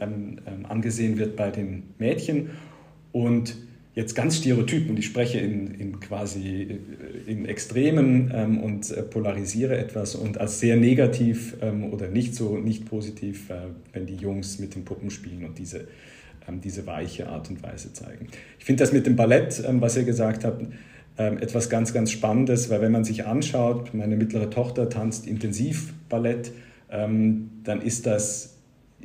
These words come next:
ja überhaupt nicht dieses Weiche und, ähm, und Weibliche, das ist Hochleistungssport, was die betreiben. Ähm, und ich finde es schade, dass dieser Hochleistungssport so, ähm, in die, in eine Ecke gedrängt wird, wo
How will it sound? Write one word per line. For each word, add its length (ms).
ja 180
überhaupt 340
nicht 200
dieses 320
Weiche 640
und, 580
ähm, 440
und 240
Weibliche, 500
das 200
ist 220
Hochleistungssport, 1120
was 160
die 100
betreiben. 480
Ähm, 140
und 120
ich 120
finde 220
es 100
schade, 340
dass 220
dieser 320
Hochleistungssport 1080
so, 340
ähm, 320
in 240
die, 440
in 140
eine 300
Ecke 260
gedrängt 540
wird, 200
wo 320